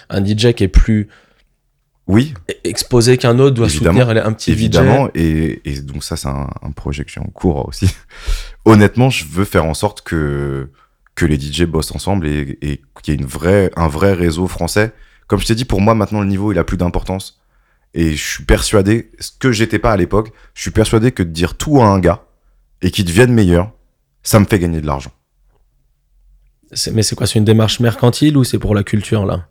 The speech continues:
Speaker 2: Là, c'est les deux. C'est-à-dire que, euh, au-delà de la culture, je suis persuadé que si tous les D J étaient meilleurs,
Speaker 1: Mhm.
Speaker 2: il y aurait plus d'argent en club et donc je pourrais me vendre plus cher.
Speaker 1: Ok. Ah ouais, c'est vraiment une stratégie, euh.
Speaker 2: Mais, euh,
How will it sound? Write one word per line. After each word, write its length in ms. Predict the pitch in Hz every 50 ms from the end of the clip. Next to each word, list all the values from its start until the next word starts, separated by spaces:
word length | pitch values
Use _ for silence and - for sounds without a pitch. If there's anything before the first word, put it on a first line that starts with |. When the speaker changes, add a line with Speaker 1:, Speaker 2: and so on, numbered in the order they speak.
| _
Speaker 2:
Là, 220 | - 104 120 156 170
c'est 140 | - 135 113
les 80 | 107
deux. 220 | 98 101 120 120 101 - _
C'est-à-dire 380 | - - 95 85 85 101 98
que, 100 | - -
euh, 480 | 98 92 90 85 85 82 82 82 76 - - _ _ _ _ _ _ _ _ _ _ 113
au-delà 240 | 123 127 131 156 139
de 60 | 123
la 100 | 120 104
culture, 440 | - 107 95 - - 120 147 165 -
je 80 | - -
suis 120 | - 98
persuadé 420 | - - 127 - - 123 120 131 135
que 100 | - 110
si 200 | - - - -
tous 140 | - 147 143
les 120 | 135 127
D 140 | 98 107 104
J 220 | 95 104 107 101 - _ _ _ _ _ - - _ _ _ _
étaient 240 | - 101 - - 120
meilleurs, 360 | 113 107 87 69 67 67 67 - _ _ _ _ _ _ _ _ _
Speaker 1:
Mhm. 320 | - 104 92 98 110 117 127 - - - -
Speaker 2:
il 80 | 95
y 20 | 98
aurait 140 | 98 92
plus 240 | 85 - - 151 104
d'argent 320 | 107 92 82 78 80 87 76
en 80 | 71
club 240 | - - 71 69 73 - - - -
et 120 | - 87
donc 160 | 80 90 98 98
je 60 | -
pourrais 200 | - 87 82 80
me 60 | 76
vendre 160 | 73 76 71
plus 120 | - 76 73
cher. 220 | - 67 60 - - - - - - - - - - - - - - - _ - - - - - - -
Speaker 1:
Ok. 180 | 95 - - 82 - - _ _ _ -
Ah 60 | -
ouais, 80 | 110 110
c'est 160 | - - 98
vraiment 220 | 98 95 98 107
une 80 | 113 107
stratégie, 680 | - - - 95 95 - 95 95 95 107 113 110 104
euh. 320 | 95 90 82 73 62 71 87 98 - _ _ _ _ - _ _ _ _ _ _ - - - - _ - _ - _
Speaker 2:
Mais, 300 | - 104 107 110 110 104
euh, 120 | 95 90